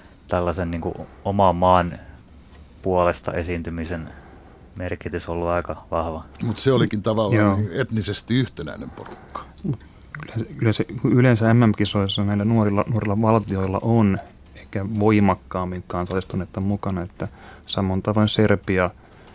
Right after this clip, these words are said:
Speaker 3: Etelä-Afrikan kisoissa, niin kuin nyt Bosnia-Herzegovina Brasilian kisoissa, että vois kuvitella, että nuorille valtioille se on enemmän merkitystä ja tämmöistä niin kuin näytön paikkaa ja y-,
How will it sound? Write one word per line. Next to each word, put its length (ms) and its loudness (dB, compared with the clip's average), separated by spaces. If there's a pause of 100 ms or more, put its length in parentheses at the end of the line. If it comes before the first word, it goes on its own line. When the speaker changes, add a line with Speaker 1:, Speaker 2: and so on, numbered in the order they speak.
(320)
Speaker 3:
Etelä-Afrikan 680 -4
kisoissa, 400 -4
niin 100 -2
kuin 80 -2
nyt 160 -4
Bosnia-Herzegovina 1000 -2 (760)
Brasilian 480 2
kisoissa, 540 -2 (680)
että 200 -4
vois 140 0
kuvitella, 280 0
että 140 0
nuorille 360 6
valtioille 480 4
se 80 -2
on 180 2
enemmän 260 6
merkitystä 760 2 (920)
ja 100 -14
tämmöistä 320 -2
niin 60 2
kuin 240 4
näytön 480 6
paikkaa 600 2
ja 160 0 (440)
y-, 160 4